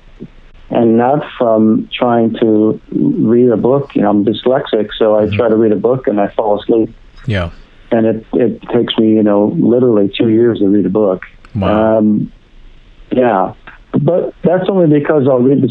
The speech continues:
Speaker 1: same paragraph, uh, about a hundred times.
Speaker 2: Mm-hmm.
Speaker 1: And what I found is that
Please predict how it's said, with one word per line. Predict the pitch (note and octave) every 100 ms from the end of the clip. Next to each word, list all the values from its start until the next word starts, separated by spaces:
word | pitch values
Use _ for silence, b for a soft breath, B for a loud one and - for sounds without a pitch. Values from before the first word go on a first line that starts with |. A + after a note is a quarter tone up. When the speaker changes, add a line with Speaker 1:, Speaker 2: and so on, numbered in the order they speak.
| -
Speaker 1:
same | B2+ B2
paragraph, | C#3 E3 C3+ A2+ A2 A2+ - - -
uh, | A2 A2
about | G#2+ A#2 A2+
a |
hundred | A2 B2+ A#2 A2
times. | B2+ C3+ A#2+ A#2 A#2 A#2 -
Speaker 2:
Mm-hmm. | G2 G#2+ F#2+ - -
Speaker 1:
And | A2 A2
what | A2+
I | A2 A2
found | C3+ D3 C#3 B2+ A#2
is | G#2
that | A2+ A2+ A2